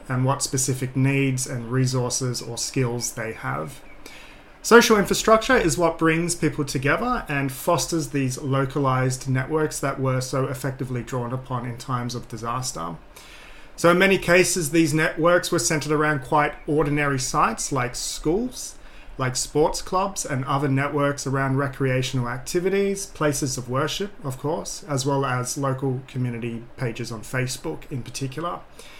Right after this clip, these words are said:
In some cases, they were forged already to address other local causes and needs, such as improving school crossings in the Hawkesbury, to, you know,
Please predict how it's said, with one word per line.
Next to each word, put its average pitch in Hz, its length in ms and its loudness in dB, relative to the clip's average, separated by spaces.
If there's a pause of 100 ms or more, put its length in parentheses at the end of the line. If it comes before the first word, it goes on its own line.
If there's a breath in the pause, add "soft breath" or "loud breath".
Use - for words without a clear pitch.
(500 loud breath)
In 160 60 -2
some 214 220 6
cases, 190 440 4
they 160 100 4
were 151 120 6
forged 147 560 2
already 139 540 -2 (100)
to 143 160 -2
address 135 540 -2
other 143 240 2
local 143 520 0 (100)
causes 151 460 -2
and 120 240 -4
needs, 185 340 -6
such - 380 -6
as 120 280 -6
improving 131 520 0
school 131 320 0
crossings 165 640 -2
in 120 80 -2
the 113 60 -8
Hawkesbury, 175 640 -2
to, 120 480 -2 (580 loud breath)
you - 40 -12
know, 113 80 -12